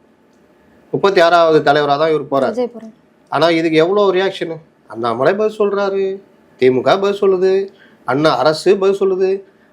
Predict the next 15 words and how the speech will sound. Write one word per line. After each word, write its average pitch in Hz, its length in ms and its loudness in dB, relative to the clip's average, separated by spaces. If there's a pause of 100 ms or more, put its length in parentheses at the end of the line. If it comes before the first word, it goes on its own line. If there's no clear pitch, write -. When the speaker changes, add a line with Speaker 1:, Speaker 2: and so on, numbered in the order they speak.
Speaker 1:
அண்ணாமலையும் 175 480 2
திமுகவும் 170 400 2
ஒரே 139 200 0
வார்த்தையில 185 580 0
பேசுறாங்க, 175 480 -4 (320)
மற்ற 135 240 0
கட்சி 151 200 -2
தலைவர்கள் 175 400 0
பதில் 190 200 0
சொல்றாங்க, 175 580 -2 (360)
நிதியமைச்சர் 151 640 0
பேசுறாரு, 185 760 -2
மறுநாள் 156 440 0
அறிக்கை 156 400 0
வருது 156 540 -2